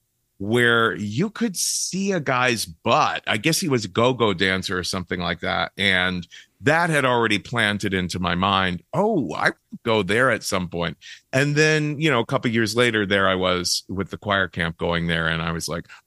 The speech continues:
"Oh, yeah, I want to move here." Um, so in high school, I became very into the musical theater. And it's funny, I was super lucky.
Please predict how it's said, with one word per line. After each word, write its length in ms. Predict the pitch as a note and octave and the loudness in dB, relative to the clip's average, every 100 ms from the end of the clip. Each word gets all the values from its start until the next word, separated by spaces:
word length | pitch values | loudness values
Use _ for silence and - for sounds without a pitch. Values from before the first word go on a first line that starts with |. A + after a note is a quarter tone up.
| - | 0
"Oh, 80 | B2+ | 4
yeah, 240 | B2+ G#2+ | 4 4
I 60 | G#2 | 4
want 160 | A2 | 2
to 40 | G#2+ | 2
move 260 | G2+ F#2+ | 2 0
here." 520 | - G2+ F#2 E2+ - - _ _ - - | -4 -4 -2 -2 -4 -12 _ _ -12 -2
Um, 500 | G#2 F#2+ F2+ F2 D#2+ - - _ | 0 2 0 -2 -4 -10 -20 _
so 220 | - G#3+ | 2 2
in 140 | D3 G3+ | 4 2
high 300 | F#3+ F3 - | 2 0 0
school, 560 | - G3 D3 C#3 C3 - | 0 2 4 4 2 2
I 100 | C#3 | 0
became 480 | C3+ E3 D3+ C3+ | 0 0 0 0
very 540 | B2+ A#2 F3 F3+ D3+ C3+ | 0 2 4 4 2 0
into 800 | A#2 C3 B2+ - A#2+ G#2+ G2+ G2+ | 2 2 2 0 2 4 4 2
the 120 | F#2+ | 2
musical 420 | A#2 C3 B2+ A#2 | 4 4 2 -2
theater. 680 | G2 E3+ F3+ A#2+ F2 C2+ - - - - - | -4 0 2 0 0 -4 -6 -12 -20 -6 -2
And 160 | D3 | 0
it's 160 | D3 C#3 | 0 -2
funny, 680 | - - - B3 C#4 F#3+ C#3+ | -6 -8 2 2 2 0 -2
I 140 | D3 D3+ | 0 2
was 420 | D3+ - - - _ _ - | 2 2 -2 -6 _ _ -16
super 800 | - - - - - - - | -12 -12 -8 0 0 2 0
lucky. 960 | - - - - C#3+ B2 G#2 A#2 D#3+ | 2 2 2 0 2 4 4 2 -2